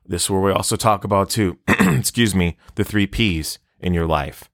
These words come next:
You know, being persistent, being patient, and also being in your purpose. That's why those things are so important. All this is to say what this is saying here.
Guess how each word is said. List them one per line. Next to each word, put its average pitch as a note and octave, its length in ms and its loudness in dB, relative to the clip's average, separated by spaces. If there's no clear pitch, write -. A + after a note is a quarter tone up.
You - 100 -6
know, E2+ 60 -2
being F2+ 260 0
persistent, G#2 720 0
being F2 220 2
patient, G2 560 0
and F#2 260 0
also F#2 600 2
being G2+ 260 4
in F2+ 120 4
your E2 120 -2
purpose. - 760 -4
That's - 200 -10
why F#2+ 80 2
those G#2+ 240 4
things E2+ 280 -6
are D#2+ 60 -10
so F#2 240 -2
important. F2+ 480 -6
All B2+ 360 4
this A#2 580 -4
is G2+ 180 0
to F#2+ 100 -4
say G2 280 2
what F2+ 300 -2
this - 380 -4
is F2+ 100 -6
saying D#2+ 360 -2
here. D2+ 360 -14